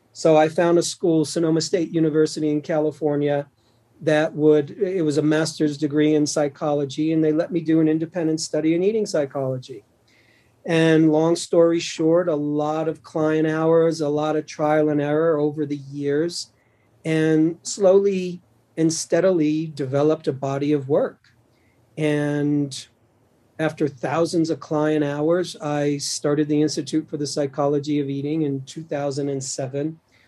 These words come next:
We essentially have a coaching program where we train professionals how to work with weight and body image and overeating and binge eating and emotional eating and people who are endlessly dieting. And we,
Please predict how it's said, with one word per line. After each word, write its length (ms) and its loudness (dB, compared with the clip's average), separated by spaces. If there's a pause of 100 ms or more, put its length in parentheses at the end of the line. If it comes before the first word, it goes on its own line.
(260)
We 140 4
essentially 800 2 (360)
have 140 0
a 60 0
coaching 380 0
program 600 -2
where 140 2
we 160 -4
train 380 -2
professionals 760 0
how 100 -2
to 80 -2
work 260 -2
with 180 -4
weight 400 -2
and 220 -4 (320)
body 360 2
image 280 0
and 100 2
overeating 500 -2
and 140 -4
binge 280 -2
eating 280 -2
and 100 -2
emotional 600 -2
eating 440 0
and 160 -4 (360)
people 280 -2
who 160 4
are 120 6
endlessly 540 0
dieting. 760 -2 (340)
And 420 4
we, 360 -14